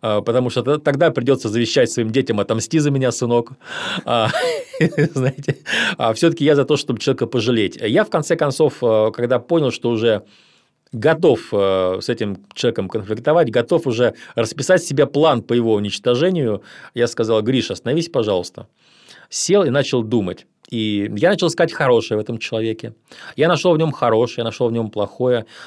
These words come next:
И в конце концов, я его очень сильно пожалел.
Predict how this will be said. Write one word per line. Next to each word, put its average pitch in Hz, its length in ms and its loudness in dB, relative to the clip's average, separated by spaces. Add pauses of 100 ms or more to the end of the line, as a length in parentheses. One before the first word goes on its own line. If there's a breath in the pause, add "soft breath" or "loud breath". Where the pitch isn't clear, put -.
(100)
И 107 60 -8
в 98 60 -10
конце 139 260 0
концов, 180 380 -2
я 139 420 2
его 127 220 0
очень 127 200 0
сильно 139 300 0
пожалел. 110 560 0